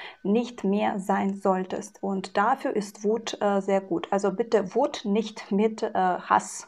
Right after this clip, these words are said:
zu vergleichen und nicht gleichzusetzen. Das sind absolut, ähm, absolut unterschiedliche Energien. Wenn ich sage Wut, das ist dieses, äh,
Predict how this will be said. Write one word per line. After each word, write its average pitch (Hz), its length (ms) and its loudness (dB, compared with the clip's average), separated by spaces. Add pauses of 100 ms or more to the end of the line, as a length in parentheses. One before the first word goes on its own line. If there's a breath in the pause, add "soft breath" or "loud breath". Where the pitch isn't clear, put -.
(360)
zu 196 80 2
vergleichen 202 720 4
und 202 240 -4
nicht 190 160 -6
gleichzusetzen. 190 800 0 (300 loud breath)
Das 185 140 0
sind 196 220 0
absolut, 220 720 2 (340 loud breath)
ähm, 190 680 4
absolut 208 420 2
unterschiedliche 196 760 -2
Energien. 185 680 -2
Wenn 202 160 0
ich - 180 -6
sage 190 400 0
Wut, 247 360 2
das - 220 -8
ist 220 320 -6
dieses, 190 560 -4
äh, 185 180 -2